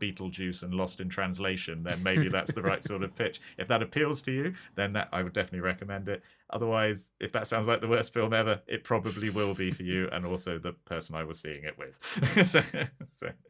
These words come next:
Speaker 1: but, uh, yeah, definitely a divisive one. But I do think David Lowery is an incredibly interesting filmmaker with this and
Speaker 2: Mm.
Speaker 1: Ain't Them Bodies Saints with his same cast as well. I think he's, uh,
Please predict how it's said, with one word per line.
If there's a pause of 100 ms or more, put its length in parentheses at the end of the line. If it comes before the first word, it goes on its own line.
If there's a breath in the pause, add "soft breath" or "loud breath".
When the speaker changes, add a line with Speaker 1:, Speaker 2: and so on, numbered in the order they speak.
(300 loud breath)
Speaker 1:
but,
uh,
yeah,
definitely
a
divisive
one.
But
I
do
think
David
Lowery
is
an
incredibly (100)
interesting (140)
filmmaker (320)
with (160)
this
and
Speaker 2:
Mm.
Speaker 1:
Ain't
Them
Bodies
Saints
with
his (300 soft breath)
same
cast
as
well.
I
think (480)
he's,
uh,